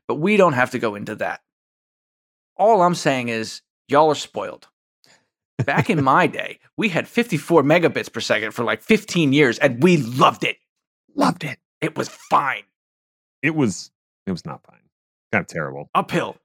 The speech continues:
Speaker 1: in the snow, <laughs> both directions.
Speaker 2: If listeners are interested, we did a whole show about Wi-Fi seven and whether or not I should buy a Wi-Fi seven router. And I came down on the side of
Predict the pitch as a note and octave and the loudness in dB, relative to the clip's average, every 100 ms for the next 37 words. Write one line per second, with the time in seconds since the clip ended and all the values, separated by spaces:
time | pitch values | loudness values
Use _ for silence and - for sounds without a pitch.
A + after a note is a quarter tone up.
0 | _ - A3 G3+ - E3 G#2+ - - - | _ -8 -6 -6 -2 -4 -4 -10 -14 -10
1 | - C#3 - - - - B3 - G#3 E3+ | -8 -8 -6 -6 -6 0 0 0 0 0
2 | D#3+ - - - - _ _ _ _ _ | -2 -8 -10 -12 -16 _ _ _ _ _
3 | - - - _ _ _ _ - B2 - | -18 -18 -20 _ _ _ _ -2 -2 -2
4 | _ _ - F3 D#3 D#3 G#2+ A#2+ A#2 A#2 | _ _ 0 0 2 2 2 2 2 2
5 | G2 G2+ F#2+ A2 B2 G#2 G2 F#2+ - G2+ | 0 -2 -2 0 2 2 0 -2 0 2
6 | G2 F2 - F#2+ F#2+ F#2+ E2+ G2+ G2 G2+ | 2 0 0 0 0 0 -2 0 2 2
7 | F2 F#2 F#2+ F2+ F2+ F#2 F2+ - F2 F2 | 4 2 2 2 0 0 -2 -4 -2 0
8 | F2 F2 E2 E2+ E2+ E2+ E2+ F2+ E2 D#2 | 2 0 0 -2 0 -2 -2 -4 -4 -2
9 | E2 F2 A2+ - _ _ - F2 D#2 - | -2 0 -2 -6 _ _ -6 -4 -2 -2
10 | G2 A2 G2 F2 E2 E2 D2+ D2+ - E2+ | 0 2 4 4 2 -2 -4 -8 -6 -2
11 | D#2 D#2+ D#2 | -2 -2 -4